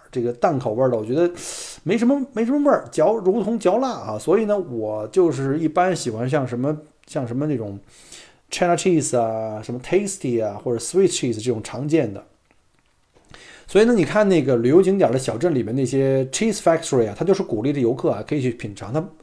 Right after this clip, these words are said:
每种 cheese 都会有一些品尝的一些小包装啊，或者一些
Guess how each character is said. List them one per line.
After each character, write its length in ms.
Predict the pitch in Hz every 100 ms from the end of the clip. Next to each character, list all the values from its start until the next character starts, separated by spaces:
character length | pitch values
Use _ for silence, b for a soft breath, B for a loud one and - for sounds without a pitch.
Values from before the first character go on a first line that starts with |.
| -
每 180 | 131 147
种 200 | 170 117 - -
cheese 260 | - 196 -
都 140 | 170
会 140 | 175 147
有 120 | 104
一 140 | 117
些 260 | 127 170 175 B B B
品 280 | - - 117
尝 240 | 104 113 151
的 80 |
一 60 | 180
些 180 | 156 175
小 160 | 170
包 140 | 101 156
装 240 | 190 208
啊， 160 | 202 120
或 140 | 160
者 80 | 123
一 120 | 123
些 160 | 139